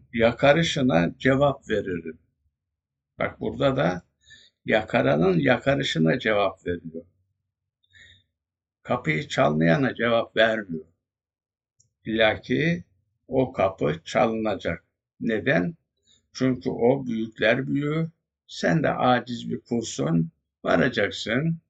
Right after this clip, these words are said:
halini arz edeceksin, ondan da karşılığını alacaksın. O halde rüşte ermeleri için onlar da bana karşılık versinler ve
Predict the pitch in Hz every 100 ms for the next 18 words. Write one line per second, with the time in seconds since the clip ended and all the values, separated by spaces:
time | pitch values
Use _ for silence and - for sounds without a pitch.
0 | _ _ 147 147 135 120 107 101 110 110
1 | 135 165 139 - - - 156 160 160 _
2 | _ _ - 160 151 120 113 107 120 143
3 | - 131 123 - 113 113 120 156 175 -
4 | _ - 127 120 113 98 - 85 80 -
5 | _ _ - - _ 147 170 180 175 135
6 | 98 113 - _ _ _ _ 139 156 170
7 | - 160 - 135 139 135 135 147 175 147
8 | - 120 - 131 143 156 127 120 127 143
9 | 147 - 120 127 127 120 - 113 120 -
10 | 143 143 156 165 - _ _ _ 139